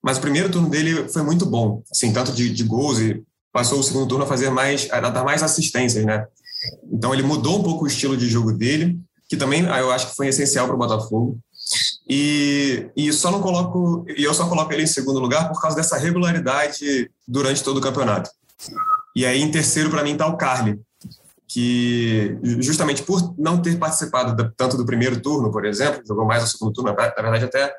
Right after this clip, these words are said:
primeiro jogo dele, se eu não me engano, foi contra a Ponte Preta, ou o Brasil de Pelotas, no fim do primeiro turno, ele foi um cara que em campo, ele qua-, praticamente não tomou gol, né? Quer dizer, tomou dois ontem, mas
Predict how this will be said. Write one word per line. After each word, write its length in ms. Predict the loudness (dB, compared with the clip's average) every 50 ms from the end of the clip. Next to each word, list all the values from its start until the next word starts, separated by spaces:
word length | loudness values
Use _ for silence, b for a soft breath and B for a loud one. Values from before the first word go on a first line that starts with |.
| -16 _ _ _ _ _
primeiro 280 | -4 -2 0 2 2 2
jogo 200 | 0 0 0 2
dele, 200 | 2 2 2 2
se 100 | 2 0
eu 40 | 2
não 60 | 2
me 80 | 2
engano, 220 | 2 2 2 0 -2
foi 100 | -2 -2
contra 220 | -2 -2 -2 -2
a 40 | 0
Ponte 220 | 0 0 0 0
Preta, 300 | 0 0 0 0 0 0
ou 80 | 0 0
o 20 |
Brasil 220 | 0 0 0 0 0
de 80 | -2
Pelotas, 300 | -2 -2 -2 -2 -2 -2
no 160 | 0 0 0 0
fim 240 | 0 0 0 -2
do 80 | -2 -2
primeiro 280 | -2 -2 0 0 0 0
turno, 280 | 0 0 0 -2 -4 -8 _ _ _ _ _ -10 -10 -10 -6 -6 -8 -8 -6 _ -10 -10 -10 -12 _ _
ele 540 | -2 0 0 0 2 2 2 2 2 0 0
foi 360 | -2 -4 -4 -2 0 0 0
um 300 | 2 0 0 0 -2 -2
cara 180 | -2 0 0 2
que 120 | 2 0
em 100 | 0 0
campo, 480 | 0 0 2 2 2 0 -2 -4 -6 -10 _ B B B B B B B B B -20 _ _
ele 460 | -4 -2 0 2 2 2 0 -2 -2 -6 -10 -8 -4
qua-, 200 | -2 0 0 0
praticamente 440 | 0 -2 -2 0 0 0 0 0 0
não 80 | 0
tomou 220 | 0 0 2 2 2
gol, 180 | 2 2 2
né? 140 | 2 0 0
Quer 120 | 0 0 0
dizer, 180 | 0 0 -2
tomou 200 | 0 0 0 0
dois 220 | 0 2 2 2 2
ontem, 240 | 2 2 2 2
mas 340 | 2 2 2 0 0 -2 -8